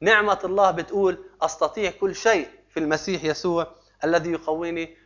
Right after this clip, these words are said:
وأنا واثق في وعد الرب إنه الذي بدأ فينا عمل بده يكمله إلى يوم يسوع المسيح. حتى لو إجت التجارب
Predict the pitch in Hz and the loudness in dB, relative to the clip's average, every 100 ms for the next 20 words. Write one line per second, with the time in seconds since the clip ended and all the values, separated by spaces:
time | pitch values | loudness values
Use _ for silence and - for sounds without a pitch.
0 | _ 139 175 170 190 185 180 - - 175 | _ 0 0 2 4 4 0 -8 0 2
1 | 165 165 170 180 165 170 165 156 - _ | 4 2 2 0 0 -2 -2 -2 -8 _
2 | _ _ 143 160 180 180 180 180 165 160 | _ _ 0 2 2 2 4 6 4 2
3 | 196 170 165 170 156 156 - _ - 147 | 0 2 0 0 -2 -4 -8 _ -6 -4
4 | 147 151 170 180 170 156 151 _ _ - | -4 -2 -2 0 -2 -4 -8 _ _ -2
5 | 147 147 165 175 156 151 - 160 147 143 | 4 6 8 6 4 0 0 -2 -2 -2
6 | - 143 - _ _ - 233 233 202 190 | -4 -6 -8 _ _ 0 2 6 6 6
7 | 202 190 175 170 156 180 185 | 2 0 -4 0 4 4 4